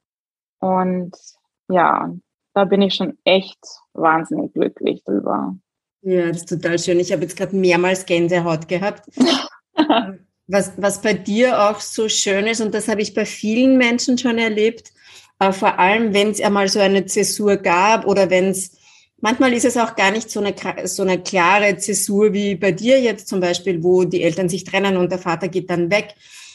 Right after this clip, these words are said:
Speaker 2: Manchmal kommt das auch so schleichend und es gibt viele Gründe, warum Menschen beginnen,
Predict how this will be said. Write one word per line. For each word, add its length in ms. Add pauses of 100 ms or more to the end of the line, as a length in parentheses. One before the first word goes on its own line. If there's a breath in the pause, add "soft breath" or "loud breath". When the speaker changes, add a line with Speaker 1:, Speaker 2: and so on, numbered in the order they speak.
(180 loud breath)
Speaker 2:
Manchmal 720
kommt 280
das 140
auch 120
so 180
schleichend 1040
und 140
es 160
gibt 180
viele 260
Gründe, 400
warum 280
Menschen 420
beginnen, 420